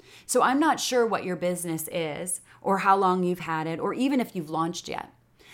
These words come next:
But I wanted to address some limiting thoughts that come up for us as we're getting ready to launch or grow our business. Now, I'm super excited because this month on the twenty-seventh, I'm gonna be, um, posting a podcast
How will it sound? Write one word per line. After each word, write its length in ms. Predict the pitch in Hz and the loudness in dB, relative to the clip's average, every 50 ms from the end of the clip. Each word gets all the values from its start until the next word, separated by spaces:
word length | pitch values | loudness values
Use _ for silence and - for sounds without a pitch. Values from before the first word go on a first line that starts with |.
| - - _ | -20 -16 _
But 100 | - 247 | 2 6
I 80 | 254 254 | 6 6
wanted 380 | 262 262 269 294 320 359 381 - | 6 6 4 4 4 4 4 4
to 100 | 330 294 | 2 2
address 380 | 247 - 214 202 190 185 - | 2 4 4 2 2 2 0
some 160 | - 185 175 | -2 0 0
limiting 360 | 170 170 170 170 170 170 165 160 | 2 2 2 0 0 0 -2 0
thoughts 300 | - 131 - - - - | 2 0 0 0 -2 -8
that 160 | - - - | -8 -8 -8
come 240 | - - - 165 165 | -6 -4 -2 -2 -2
up 160 | 143 - - | -2 -4 -6
for 160 | - - - | -8 -6 -6
us 320 | - - - - - - - - - - _ _ _ _ _ _ _ _ _ _ _ _ _ _ _ _ _ | -6 -6 -6 -8 -8 -10 -12 -18 -20 -20 _ _ _ _ _ _ _ _ _ _ _ _ _ _ _ _ _
as 320 | 196 220 226 233 240 226 202 | 0 4 4 4 4 2 0
we're 80 | 190 | -2
getting 260 | 165 170 160 165 165 | -2 -2 -2 -2 -2
ready 280 | 151 156 151 151 143 143 | -2 -2 -2 -4 -6 -6
to 160 | 143 147 165 | -6 -8 -6
launch 340 | 156 143 139 147 147 147 - | -4 -4 -4 -4 -6 -8 -10
or 60 | 147 | -12
grow 240 | 139 - 143 139 139 | -10 -8 -6 -6 -6
our 100 | 139 139 | -6 -8
business. 600 | 135 147 143 139 - - - 143 - - - - _ _ _ _ _ _ _ _ _ _ _ _ _ _ _ _ _ _ _ _ - - - - - - - - | -8 -8 -8 -8 -8 -10 -12 -14 -14 -16 -16 -18 _ _ _ _ _ _ _ _ _ _ _ _ _ _ _ _ _ _ _ _ -20 -20 -20 -20 -20 -20 -14 -4
Now, 220 | - 202 208 202 - | 2 4 6 6 6
I'm 160 | - 214 214 | 4 4 2
super 460 | 190 - - - 294 285 285 269 240 | 2 0 0 2 0 2 2 2 2
excited 520 | 208 202 - - - 185 170 165 170 160 156 | 2 2 -2 -2 2 2 2 4 2 0 0
because 340 | - - 196 170 143 151 | -2 -4 -4 -4 -4 2
this 280 | 160 208 254 254 - - | 4 4 4 4 2 0
month 320 | 190 180 160 160 214 - | 0 0 0 0 -2 -2
on 160 | - 165 175 175 | -2 -2 0 -2
the 80 | 170 | -4
twenty-seventh, 600 | 175 - 196 180 180 160 - 175 160 156 156 160 - | -4 -6 -4 -4 -4 -4 -4 -4 -4 -4 -6 -4 -4
I'm 140 | - 180 175 | -4 -4 -2
gonna 200 | 202 196 208 180 | -2 -4 -4 -4
be, 320 | 185 196 185 185 180 190 - | -4 -2 -2 -2 -2 -2 -2
um, 380 | 165 160 160 151 151 151 - - _ | -4 -4 -4 -4 -4 -6 -8 -12 _
posting 580 | - 220 208 208 208 - 226 196 180 185 - - | -2 0 0 0 0 -2 -2 -2 -2 -2 -2 -6
a 80 | 180 | -8
podcast 720 | 175 - - 170 160 180 - - 185 190 185 180 180 - | -8 0 2 2 2 2 0 -2 0 0 0 0 -2 -6